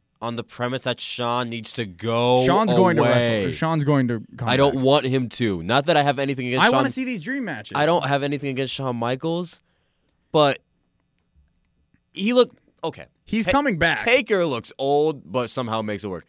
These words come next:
Speaker 2: Right.
Speaker 1: When Shawn Michaels, when Shawn Michaels makes his every now and then promo, I look at him, I'm like, "Dude, you need to not,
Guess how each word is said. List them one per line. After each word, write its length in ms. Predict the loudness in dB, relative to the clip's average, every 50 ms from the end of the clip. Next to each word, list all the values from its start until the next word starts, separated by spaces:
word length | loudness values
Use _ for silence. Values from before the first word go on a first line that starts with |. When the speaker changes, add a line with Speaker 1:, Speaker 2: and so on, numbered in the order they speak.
| _ _ -6
Speaker 2:
Right. 260 | -6 -4 -4 -6 -8
Speaker 1:
When 140 | -8 -8 -6
Shawn 320 | -4 -2 0 0 0 0
Michaels, 460 | 0 0 0 0 -2 -4 -6 -6 -8 -10 -12 -12
when 140 | -10 -8 -6
Shawn 220 | -4 -4 -4 -4
Michaels 260 | -4 -4 -6 -6 -8 -12
makes 160 | -12 -12 -12
his 120 | -12 -10 -8
every 200 | -6 -6 -6 -6
now 160 | -4 -4 -4
and 100 | -4 -6
then 100 | -8 -8
promo, 400 | -8 -6 -6 -6 -6 -6 -6 -6 -4
I 100 | -4 -2
look 180 | -2 -4 -6 -6
at 60 | -8
him, 100 | -10 -8
I'm 80 | -6
like, 200 | -6 -6 -8 -8
"Dude, 280 | -10 -10 -10 -8 -10 -10
you 100 | -10 -10
need 160 | -10 -10 -10 -10
to 120 | -10 -10
not, 380 | -10 -10 -12 -10 -10 -10 -12